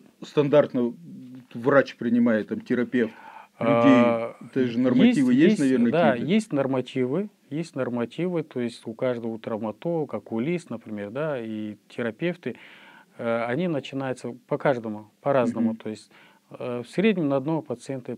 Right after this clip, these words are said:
Speaker 2: пятнадцать-двадцать минут уходит.
Speaker 1: Мгм.
Speaker 2: Но есть, еще же они же направляют на рентген, направляют на К Г.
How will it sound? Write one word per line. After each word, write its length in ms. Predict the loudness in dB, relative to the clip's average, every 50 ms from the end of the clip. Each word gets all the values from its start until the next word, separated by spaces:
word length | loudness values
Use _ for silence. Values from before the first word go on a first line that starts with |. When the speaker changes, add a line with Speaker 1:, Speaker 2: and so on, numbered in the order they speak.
| -12 _
Speaker 2:
пятнадцать-двадцать 840 | -18 -12 -10 -8 -8 -8 -8 -10 -10 -6 -4 -2 -2 -4 -6 -10 -8 -6
минут 380 | -6 -4 -6 -8 -10 -14 -20 _ _ _ _
уходит. 400 | -20 -16 -8 -6 -6 -6 -4 -4
Speaker 1:
Мгм. 280 | -4 -2 -2 -2 -4 -4
Speaker 2:
Но 160 | -4 -2 -2
есть, 340 | 0 0 0 -2 -4 -6 _ _ _ -20 -20 _ _ _ _
еще 280 | -10 -8 -4 -2 -2 -2
же 100 | 0 0
они 180 | 0 0 -2
же 220 | -2 -4 -6 -8 -10 -12 -20 _ _ _
направляют 640 | -10 -6 -4 -2 -2 0 0 0 0 0 -2 -2 -4
на 140 | -4 -2 -2
рентген, 480 | -2 -4 -4 -2 -2 -2 -2 -4 -8 _ _ _ _ -12
направляют 680 | -10 -8 -4 -2 0 0 0 0 0 0 -2 -4 -4
на 140 | -6 -6 -6
К 180 | -6 -6 -6 -4
Г. 300 | 0 2 2 2 2